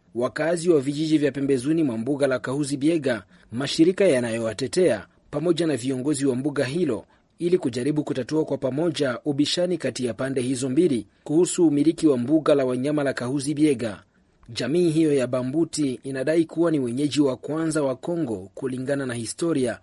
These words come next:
na hivyo baadhi yao wamerudi msituni tangu Agosti mwaka jana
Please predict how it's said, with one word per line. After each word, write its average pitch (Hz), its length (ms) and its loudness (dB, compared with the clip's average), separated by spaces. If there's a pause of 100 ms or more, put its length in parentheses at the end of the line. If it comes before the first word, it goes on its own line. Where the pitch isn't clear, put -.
(160)
na 139 100 -4
hivyo 147 500 2
baadhi 127 500 -2
yao 165 220 2
wamerudi 139 400 2
msituni 151 460 -2
tangu 143 300 0
Agosti 139 380 -4
mwaka 127 260 -4
jana 135 340 -2